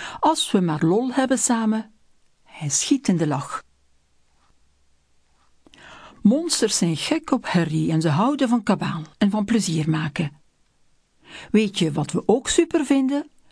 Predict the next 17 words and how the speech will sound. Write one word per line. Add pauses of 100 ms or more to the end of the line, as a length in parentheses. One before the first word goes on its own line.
Lekker
eten. (1800)
Bram
klapt
in
zijn
handen. (720)
"Maar
wat
we
het
leukst
vinden
is
een
monsterfeest." (220)
"Joepie,"